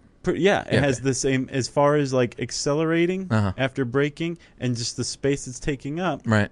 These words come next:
Speaker 1: That's the equivalent of a passenger car. So one good solution to, uh, traffic is everybody driving smaller cars.
Speaker 2: Yeah, no kidding.
Speaker 1: And virtual slots, right?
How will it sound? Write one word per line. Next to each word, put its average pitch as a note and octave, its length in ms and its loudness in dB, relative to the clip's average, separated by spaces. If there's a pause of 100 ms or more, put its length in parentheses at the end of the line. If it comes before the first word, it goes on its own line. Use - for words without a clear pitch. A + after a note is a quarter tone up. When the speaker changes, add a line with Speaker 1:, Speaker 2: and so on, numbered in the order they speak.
Speaker 1:
That's C3+ 420 2
the B2+ 160 -2
equivalent B2 500 -2
of A2+ 60 -2
a A2+ 60 -6
passenger B2+ 460 -6
car. - 240 -6
So G3+ 460 0 (280)
one F3+ 360 2
good F3+ 220 2
solution C#3 720 -2 (320)
to, D3+ 480 2 (760)
uh, B2 80 -4
traffic - 720 -2 (380)
is C3+ 400 2
everybody C3+ 500 2
driving B2+ 480 2
smaller C3 600 2
cars. - 640 -6
Speaker 2:
Yeah, - 120 -2 (160)
no A2 80 -4
kidding. G2 320 -4 (340)
Speaker 1:
And D#3 400 0
virtual E3+ 400 0
slots, - 540 -2
right? C#3+ 220 -2